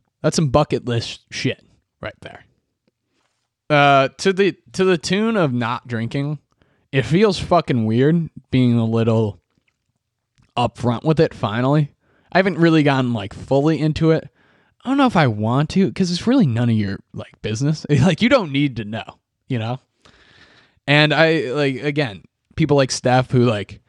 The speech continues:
put their entire lives out there, props. 'Cause that's cool.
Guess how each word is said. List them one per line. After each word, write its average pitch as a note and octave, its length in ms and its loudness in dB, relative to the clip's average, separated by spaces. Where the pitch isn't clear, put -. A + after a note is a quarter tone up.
put D#3 360 0
their C3+ 200 -2
entire A#2 560 2
lives G2+ 420 -4
out A#2+ 260 0
there, C#3+ 280 0
props. - 540 -4
'Cause D#3+ 120 -4
that's A3+ 240 0
cool. - 400 0